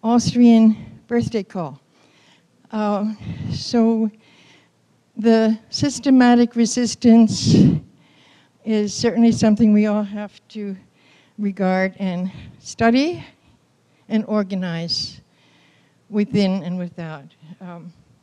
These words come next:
but I'm gonna go way back in time to this strange iconography, which, uh, evolved when my mom died and I found a basket of,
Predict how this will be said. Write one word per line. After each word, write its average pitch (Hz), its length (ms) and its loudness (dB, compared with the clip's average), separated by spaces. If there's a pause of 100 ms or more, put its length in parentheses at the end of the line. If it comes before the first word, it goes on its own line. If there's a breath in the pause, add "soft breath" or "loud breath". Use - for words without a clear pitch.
(600 soft breath)
but 220 100 -10
I'm 247 200 -6
gonna 277 180 -2
go 240 180 -2
way 226 200 2
back 214 360 0
in 226 160 2
time 226 600 0 (160)
to 220 580 -2 (1400 loud breath)
this 214 220 -14
strange 240 560 2
iconography, 208 1200 -2
which, 202 640 -4
uh, 175 260 -6 (960 soft breath)
evolved 233 600 -4
when 226 420 -2
my 214 140 -6
mom 233 320 0
died 226 220 2
and 214 100 -2
I 202 80 -4
found 226 280 -6
a 208 60 -8
basket 214 560 -6
of, 196 300 -8